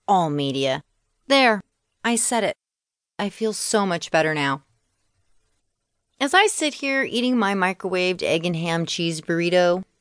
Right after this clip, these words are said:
link to said product shamelessly placed here, so click this if you want to buy a burrito pack from Amazon. And if that didn't work, I'm totally gonna feel like crap because it ruins a totally cool bit.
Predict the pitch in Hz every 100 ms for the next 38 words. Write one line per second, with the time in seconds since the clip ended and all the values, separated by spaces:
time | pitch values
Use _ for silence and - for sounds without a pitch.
0 | _ _ _ _ _ _ _ _ _ -
1 | 247 262 - 202 202 175 - 196 165 160
2 | - - - 220 220 185 - 170 143 180
3 | 165 165 - 226 151 - 170 - _ _
4 | - 226 214 - 349 - 262 - 226 202
5 | 185 170 156 160 156 156 156 214 190 156
6 | 165 147 151 - 147 - 190 190 143 120
7 | 69 - _ _ _ _ _ _ _ -
8 | 208 202 - 185 185 190 180 - 269 254
9 | - - _ _ _ _ - 285 294 -
10 | 330 320 302 302 294 285 277 - 311 220
11 | 196 - 208 208 196 185 208 208 202 190
12 | - 196 165 151 143 165 156 175 202 -